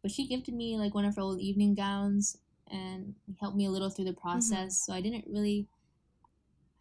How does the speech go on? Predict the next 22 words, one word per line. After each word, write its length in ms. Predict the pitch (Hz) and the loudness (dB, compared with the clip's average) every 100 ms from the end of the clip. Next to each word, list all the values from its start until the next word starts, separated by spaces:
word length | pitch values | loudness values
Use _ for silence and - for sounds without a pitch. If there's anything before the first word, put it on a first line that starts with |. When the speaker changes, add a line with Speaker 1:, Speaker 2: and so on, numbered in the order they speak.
| - | -6
Speaker 1:
have 160 | 185 | -4
to, 80 | 196 | 0
like, 200 | 180 180 | 0 -2
pay 240 | - 233 208 | -4 0 0
a 60 | |
coach, 480 | 185 190 196 202 - - | 0 -2 -2 -2 -6 -10
but 280 | - 175 - - _ 190 | -4 -4 -6 -16 _ -4
I 40 | |
was 160 | 185 180 | -2 0
able 220 | 175 185 | -2 -4
to, 360 | - 180 175 - _ _ _ | -4 -4 -4 -8 _ _ _
like, 120 | 196 185 | -6 -4
get 140 | 170 | -2
mutual 360 | 180 170 180 170 | -2 0 -2 -2
friends 460 | - 160 165 165 | -4 -6 -4 -4
and 140 | 160 170 | -4 -6
supporters 600 | 160 165 165 165 165 - | -8 -8 -6 -6 -4 -6
to, 60 | 175 | -6
like, 200 | 180 170 | -10 -8
help 160 | 165 170 | -8 -4
me 280 | 170 165 - | -4 -6 -8
prepare. 600 | 170 - 175 175 180 | -10 -6 -4 -4 -8